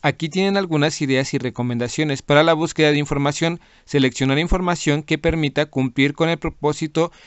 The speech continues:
general del proyecto. Extraer ideas principales, reconocer datos o cifras que permitan dimensionar la magnitud del problema o situación relevante.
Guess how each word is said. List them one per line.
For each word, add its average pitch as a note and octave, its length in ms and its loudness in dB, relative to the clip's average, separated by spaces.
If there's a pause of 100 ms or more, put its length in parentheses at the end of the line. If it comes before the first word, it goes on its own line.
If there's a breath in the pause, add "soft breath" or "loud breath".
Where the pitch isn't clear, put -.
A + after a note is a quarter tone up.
general C3 480 0
del C3 180 -2
proyecto. B2+ 520 -4
Extraer C3 440 0
ideas C#3+ 260 2
principales, C#3+ 600 2
reconocer C3 680 -2
datos C#3 360 0
o F3+ 80 -4
cifras D#3+ 340 -2
que C3+ 120 0
permitan C3+ 480 2
dimensionar D3 520 0
la C#3+ 80 2
magnitud B2+ 480 0
del D#3 100 2
problema D#3 380 2
o D#3+ 60 0
situación C3+ 440 -2
relevante. C3 520 0